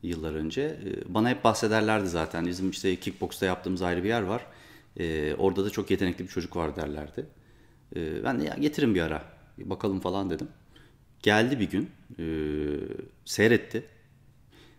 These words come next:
Ve o zaman Kavacık'taki kulübümüzde böyle, o zaman bilenler bilir, böyle iki kat vardı, bir ko-, şey farkı vardı. E, yukarıdan aşağı bakıp böyle güldü böyle. Hani ben öyle algıladım ki öyleymiş sonradan da öğrendiğim kadarıyla.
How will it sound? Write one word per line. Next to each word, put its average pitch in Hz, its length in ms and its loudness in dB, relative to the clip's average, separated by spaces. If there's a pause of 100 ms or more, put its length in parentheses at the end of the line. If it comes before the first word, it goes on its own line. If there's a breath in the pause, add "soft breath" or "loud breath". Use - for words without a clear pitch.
(160)
Ve 104 140 2
o 95 100 4
zaman 104 440 4
Kavacık'taki 101 480 0
kulübümüzde 98 540 -2
böyle, 98 360 2 (120)
o 92 100 -2
zaman 95 400 2
bilenler 95 420 2
bilir, 135 180 0
böyle 107 160 2
iki - 320 -8
kat - 320 0
vardı, 80 320 -2
bir 82 40 -8
ko-, - 260 -12
şey 95 180 2
farkı 87 360 -2
vardı. 80 340 -4 (680 loud breath)
E, 90 100 -2
yukarıdan 120 560 4
aşağı 123 360 2
bakıp 127 280 0
böyle 120 360 2 (760)
güldü 123 520 4
böyle. 87 180 6
Hani 95 220 4 (100)
ben 120 340 2
öyle 127 180 8
algıladım 95 580 4
ki 113 180 6
öyleymiş 92 640 4
sonradan 78 440 -2
da 76 40 0
öğrendiğim 78 380 -2
kadarıyla. 87 500 -2